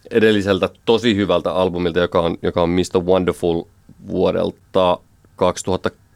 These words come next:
viisitoista. Vitsi, siitä on jo viisi vuotta aikaa. No, anyway, se on älyttömän hieno albumi. Sen jälkeen tullut aika, ootan nyt, yksi, kaksi,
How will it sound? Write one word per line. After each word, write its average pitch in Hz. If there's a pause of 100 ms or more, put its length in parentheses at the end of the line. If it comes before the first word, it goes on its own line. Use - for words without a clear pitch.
(240)
viisitoista. 117
Vitsi, 135
siitä 110
on 107
jo 101
viisi 131
vuotta 92
aikaa. 90
No, 113 (140)
anyway, 110
se 147
on 156
älyttömän 151 (160)
hieno 110
albumi. 131
Sen 131
jälkeen 131
tullut 113 (320)
aika, - (440)
ootan 85
nyt, 82 (120)
yksi, 92
kaksi, -